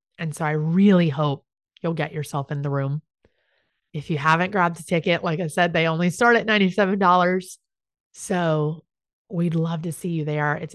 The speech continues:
August seventh and eighth in Dallas, Texas at the beautiful Majestic Theater. And tickets are on sale at femalesonfire dot co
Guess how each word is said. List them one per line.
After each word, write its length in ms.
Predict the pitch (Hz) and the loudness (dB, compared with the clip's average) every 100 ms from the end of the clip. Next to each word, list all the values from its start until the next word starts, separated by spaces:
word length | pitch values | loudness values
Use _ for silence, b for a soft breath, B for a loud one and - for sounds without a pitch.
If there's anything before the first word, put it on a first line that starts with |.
| - | -10
August 440 | 147 156 165 - | -6 -2 -4 -6
seventh 420 | - 156 165 170 - - | -6 -2 -2 -4 -8 -16
and 100 | 151 | -14
eighth 360 | 151 147 - - _ 202 | -6 -4 -4 -12 _ -10
in 160 | 147 | -8
Dallas, 380 | 151 143 151 - | -6 -4 -4 -4
Texas 460 | 170 160 170 160 208 | -8 -6 -6 -6 -8
at 120 | 170 | -14
the 80 | 156 | -14
beautiful 720 | 175 185 180 208 247 254 214 | -12 -6 2 6 6 6 2
Majestic 500 | 190 180 160 - 175 165 | 0 -2 -2 -4 -12 -8
Theater. 380 | 156 156 151 156 b b b - | -4 0 -2 -2 b b b -10
And 160 | 156 | -10
tickets 360 | - 156 160 - | -8 -8 -8 -6
are 120 | 160 | -4
on 160 | 156 151 | -4 -4
sale 360 | 151 147 143 - | -4 -2 -4 -4
at 240 | 160 - | -8 -6
femalesonfire 1300 | 165 156 151 151 - 151 151 147 147 147 139 143 139 - _ - | -6 -4 -4 -6 -8 -6 -4 -6 -8 -8 -8 -6 -8 -10 _ -4
dot 340 | 147 147 _ _ _ _ | -4 -4 _ _ _ _
co 580 | - 165 160 190 233 | -2 0 2 2 -2